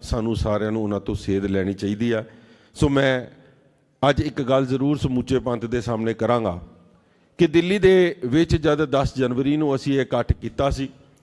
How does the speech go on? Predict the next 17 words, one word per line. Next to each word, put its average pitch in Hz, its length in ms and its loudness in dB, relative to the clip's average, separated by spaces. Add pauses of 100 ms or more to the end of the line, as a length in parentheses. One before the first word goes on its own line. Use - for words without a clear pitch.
(460)
ਚਾਰ 160 320 6
ਮਤੇ 160 300 0
ਅਸੀਂ 139 140 0
ਉੱਥੇ 139 220 0
ਪਾਸ 110 300 0
ਕੀਤੇ 98 320 -6
ਸੀ। - 160 -14 (880)
ਪਹਿਲਾ 170 300 4
ਮਤਾ 160 340 2
ਜਿਹੜਾ 143 520 2 (160)
ਹੁਣੇ 131 180 -2
ਗੱਲ 123 260 0
ਕੀਤੀ 135 420 -4
ਹੈ 131 60 2
ਭੋਮਾ 120 320 -2
ਸਾਹਿਬ 123 280 -2
ਨੇ 123 180 -2